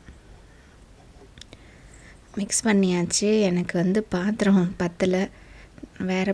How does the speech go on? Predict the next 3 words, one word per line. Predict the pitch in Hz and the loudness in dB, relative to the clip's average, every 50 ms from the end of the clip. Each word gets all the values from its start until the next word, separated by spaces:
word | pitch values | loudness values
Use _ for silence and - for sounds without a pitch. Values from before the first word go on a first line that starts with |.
| 196 185 | -2 -2
பாத்திரத்துக்கு | 175 170 - 190 202 190 185 185 185 180 180 170 | -4 -2 -4 -4 -4 -4 -4 -2 -2 0 0 0
மாத்திக்கிறேன். | 165 175 185 - 190 - 160 165 170 190 226 247 - - - - - - - - - - - - - - - - - - - - - - - - - - - - - - - - - - - - - - - - - - - - - - - - - - 185 | 0 -2 -4 -6 -8 -6 -4 -2 0 0 0 -2 -2 -8 -18 -20 -20 -20 -20 -20 -20 -20 -20 -20 -20 -20 -20 -20 -20 -20 -20 -20 -20 -20 -20 -20 -20 -20 -20 -20 -20 -20 -20 -20 -20 -20 -20 -20 -20 -20 -20 -20 -20 -20 -20 -20 -20 -20 -20 -20 -12 -8 -6
ரொம்ப | 175 175 175 180 190 | -4 -2 -2 0 0